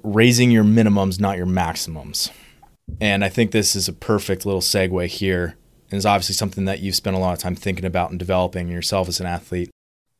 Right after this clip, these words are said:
Uh, do you wanna explain, like, what that means to you and then give an example of it maybe from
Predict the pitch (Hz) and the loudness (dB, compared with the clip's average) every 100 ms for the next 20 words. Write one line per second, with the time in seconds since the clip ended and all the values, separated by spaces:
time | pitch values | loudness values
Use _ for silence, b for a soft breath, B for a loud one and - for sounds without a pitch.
0 | _ _ _ _ - 113 107 107 104 143 | _ _ _ _ -2 4 4 4 2 2
1 | 131 - 127 113 104 117 120 117 113 113 | 2 2 4 4 4 4 4 4 4 2
2 | 101 - 98 104 98 98 B B - - | 2 -2 0 2 2 0 B B -18 -8
3 | 101 98 95 95 98 92 95 92 95 92 | -2 0 0 0 -2 -2 -2 -2 -2 -6
4 | 90 92 90 92 90 | -4 -6 -4 -4 -4